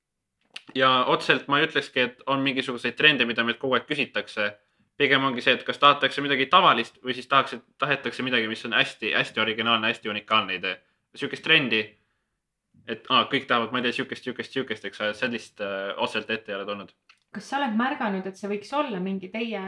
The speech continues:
Speaker 2: turunduse niši võte, et te pakutegi mingi konkreetset, äh, teistsugust suunda? Noh, kui võttes arvesse selle, et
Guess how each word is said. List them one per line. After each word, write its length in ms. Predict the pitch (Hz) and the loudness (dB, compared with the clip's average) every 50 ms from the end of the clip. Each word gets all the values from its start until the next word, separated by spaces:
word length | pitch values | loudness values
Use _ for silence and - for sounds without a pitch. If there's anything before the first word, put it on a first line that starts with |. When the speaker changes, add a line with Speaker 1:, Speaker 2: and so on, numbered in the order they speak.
| 196 | -8
Speaker 2:
turunduse 680 | 190 233 247 247 220 196 190 190 196 196 - - 202 190 190 190 196 | -8 -8 -6 -6 -4 -6 -6 -6 -10 -12 -12 -10 -8 -8 -6 -4 -4
niši 340 | 202 226 226 226 - 208 196 | -2 -2 -4 -4 -6 -8 -8
võte, 320 | 226 294 - - - 190 185 190 196 | -8 -8 -10 -10 -12 -12 -10 -10 -10
et 100 | 202 190 - | -12 -10 -10
te 80 | 196 | -6
pakutegi 520 | - 226 226 - - 208 - - 190 190 190 | -4 -4 -4 -6 -8 -12 -14 -14 -16 -14 -12
mingi 240 | 190 190 190 190 - | -10 -10 -12 -12 -10
konkreetset, 680 | - 196 190 190 - 220 208 196 208 - 196 190 - _ _ - | -8 -8 -8 -6 -4 -4 -4 -4 -6 -10 -14 -14 -14 _ _ -14
äh, 300 | 185 185 180 175 175 180 175 - _ _ _ _ _ _ _ _ _ _ _ _ _ _ _ - | -12 -10 -8 -8 -10 -10 -12 -16 _ _ _ _ _ _ _ _ _ _ _ _ _ _ _ -4
teistsugust 560 | 220 226 220 220 - - 196 196 190 - - | -2 -2 -2 -2 -6 -8 -8 -8 -6 -6 -4
suunda? 380 | 285 262 220 190 170 - 175 180 175 156 - _ _ _ _ - | -2 0 0 0 -2 -4 -6 -6 -6 -8 -12 _ _ _ _ -8
Noh, 160 | 220 202 175 - - | -6 -6 -6 -6 -6
kui 160 | 220 226 233 | -6 -6 -6
võttes 240 | 226 - 196 185 220 | -6 -6 -6 -2 -2
arvesse 320 | 226 220 196 190 - - - | -2 -2 -2 -6 -10 -12 -12
selle, 220 | 240 233 220 196 190 - | -8 -6 -4 -4 -6 -8
et 100 | - | -12